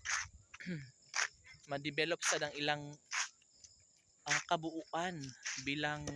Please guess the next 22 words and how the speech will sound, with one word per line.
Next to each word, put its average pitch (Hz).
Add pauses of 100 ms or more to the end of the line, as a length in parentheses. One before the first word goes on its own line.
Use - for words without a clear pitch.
(120)
tao, 143 (360)
no? 147
Ganon. 123 (480)
So, -
ang 175
akong 208
iro, 214
mga 185
igsuon, 175 (320)
para 131 (4000)
busy 175
kaayo 165
siya, 147 (1040)
and 156
nagpanglantaw 160
siya, 156
mura 139
gusto 147
na 170
jud 139
siya -
mouli, 123